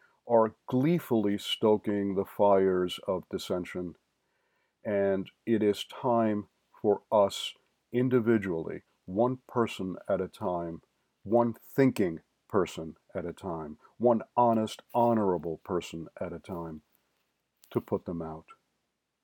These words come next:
We must pull away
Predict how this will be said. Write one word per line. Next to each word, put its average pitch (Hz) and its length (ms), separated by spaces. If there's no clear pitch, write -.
We 110 100
must 123 500
pull 143 220
away 113 460